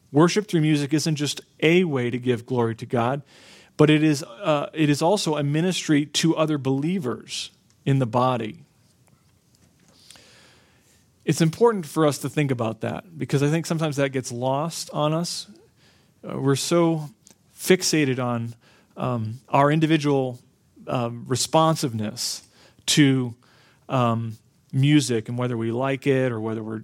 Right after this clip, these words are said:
you know, it's, it's, it, it's meets our preferences or expectations or whatever, that we can forget that there's a,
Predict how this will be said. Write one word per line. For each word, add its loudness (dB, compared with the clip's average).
you -10
know, -6
it's, -12
it's, -10
it, -10
it's -8
meets -2
our -4
preferences -2
or 0
expectations -2
or -4
whatever, -2
that 4
we 4
can 0
forget 0
that -4
there's 4
a, 0